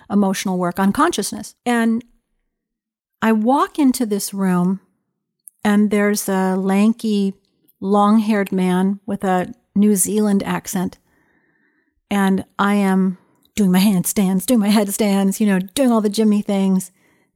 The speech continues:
And he says, "What are you doing? What are you doing? You are doing gymnastics. Where is your breath? Where is your yoga?" And he said,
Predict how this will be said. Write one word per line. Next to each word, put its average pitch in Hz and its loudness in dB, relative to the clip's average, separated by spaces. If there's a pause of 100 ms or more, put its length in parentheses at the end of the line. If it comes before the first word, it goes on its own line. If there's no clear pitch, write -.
And 214 -2
he 226 2
says, 214 -6
"What 277 0
are 339 2
you 277 2
doing? 190 0 (1300)
What 277 -2
are 277 0
you 254 2
doing? 226 0
You 208 0
are 220 0
doing 240 2
gymnastics. 220 -2 (460)
Where 254 2
is 226 0
your 226 2
breath? 208 -2 (140)
Where 240 2
is 240 0
your 208 2
yoga?" 202 0 (320)
And 233 2
he 233 4
said, 214 -2